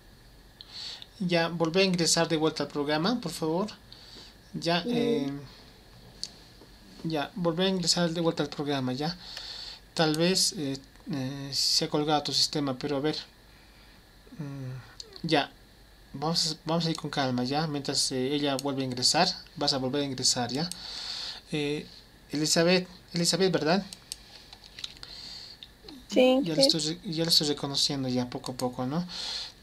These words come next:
Speaker 1: Tal vez este problema es muy pesado para tu máquina. Eh, lo que puedes hacer es lo siguiente. En recursos, examples, eh, abrí este caso de acá. El que dice, a ver, búscate un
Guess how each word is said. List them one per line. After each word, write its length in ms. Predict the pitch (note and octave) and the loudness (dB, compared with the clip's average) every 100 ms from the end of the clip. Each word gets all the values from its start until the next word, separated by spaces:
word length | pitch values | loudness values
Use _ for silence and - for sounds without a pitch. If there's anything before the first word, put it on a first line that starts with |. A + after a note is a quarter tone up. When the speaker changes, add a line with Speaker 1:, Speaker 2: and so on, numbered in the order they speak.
| - - | -16 2
Speaker 1:
Tal 140 | F3+ G3 | 4 8
vez 200 | B3+ A#3+ | 8 8
este 160 | G#3+ | 4
problema 360 | F#3 E3+ F3 F3 | 2 4 6 8
es 140 | - | 8
muy 120 | F3 F3 | 6 4
pesado 480 | D#3 - F3 E3 | 6 8 8 6
para 160 | - C#3 | 2 -2
tu 100 | D3+ | 0
máquina. 560 | C#3+ C3+ - C#3 C#3 C3 - - - | -2 -2 -4 -6 -6 -8 -12 -14 -8
Eh, 160 | D3+ | -4
lo 100 | C#3 | -4
que 100 | D3 | -4
puedes 260 | - F#3 F3+ | 0 0 4
hacer 140 | - | 2
es 60 | E3+ | 2
lo 60 | |
siguiente. 500 | D3+ D3 C3+ B2+ - | 0 2 0 -2 -4
En 120 | D#3 D3 | -2 0
recursos, 880 | D#3+ - F#3+ F#3 G3 A#3 B3 - - - | 0 0 0 2 2 4 4 2 -2 -4
examples, 880 | E3 E3+ F3+ F3 F3+ F#3 A#3 A#3 - - - - - - - | 2 4 6 6 6 4 4 4 2 -6 -10 -10 -12 -16 -4
eh, 200 | D#3 D#3 | 0 0
abrí 200 | F3 E3+ G#3+ | 2 4 4
este 180 | G3+ | 4
caso 260 | F3 E3 D#3+ | 4 4 4
de 60 | D3+ | 0
acá. 300 | D3 C3+ - - - - - - | 0 -2 -6 -18 -20 -20 -20 -10
El 140 | C#3 - | -8 -4
que 140 | D3+ | -2
dice, 340 | E3+ F3 E3 | 0 0 2
a 60 | D3 | 2
ver, 220 | D#3 F3+ | 2 2
búscate 800 | E3+ - - E3+ F3 - E3 E3+ | 0 -2 0 -2 -2 -2 2 2
un 100 | E3+ | 0